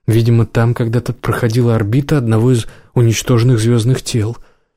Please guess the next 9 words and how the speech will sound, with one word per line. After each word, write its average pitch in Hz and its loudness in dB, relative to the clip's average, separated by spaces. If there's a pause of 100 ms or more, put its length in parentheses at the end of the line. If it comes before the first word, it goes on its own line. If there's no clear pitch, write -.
(100)
Это - -2
слишком 131 -2
далеко 135 0
для 110 2
дронов, 113 2
которые 117 0
должны 113 0
находиться 113 -2 (260)
практически 135 -2